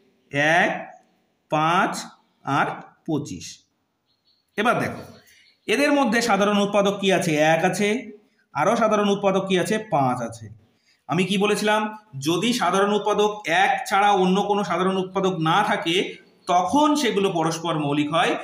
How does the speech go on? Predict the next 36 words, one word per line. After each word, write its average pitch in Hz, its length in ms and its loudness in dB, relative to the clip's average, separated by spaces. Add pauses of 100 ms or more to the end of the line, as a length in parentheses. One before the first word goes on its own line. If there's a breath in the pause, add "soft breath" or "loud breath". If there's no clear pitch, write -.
(240 loud breath)
অন্য 226 320 2
কোনো 233 280 0
যদি 190 180 0
সাধারণ 180 340 0
উৎপাদক 175 460 -4
থাকে 151 240 -2
তাদের, 185 440 -2
তাহলে 143 280 -4
কিন্তু 156 280 -8
সেই 151 200 -6
সংখ্যাটা 143 360 -4
পরস্পর 147 480 -4
মৌলিক 139 360 0
হয় 127 340 0
না। 131 480 -2 (440 soft breath)
তাহলে 240 240 0
দেখো, 196 140 0
এখানে 185 440 0
এক 165 380 0
তো 233 60 -4
সাধারণ 233 440 2
উৎপাদক 233 300 0
আছে, 156 340 0 (340 loud breath)
এখানে 185 260 -2
আবার 247 320 0
পাঁচও 196 440 2
এদের 240 160 2
সাধারণ 175 340 0
উৎপাদক 117 340 -4
আছে, 101 200 -8
তাহলে 196 300 0
কি 220 80 0
এরা 226 100 2
পরস্পর 233 400 0
মৌলিক 254 280 2
হবে? 220 280 0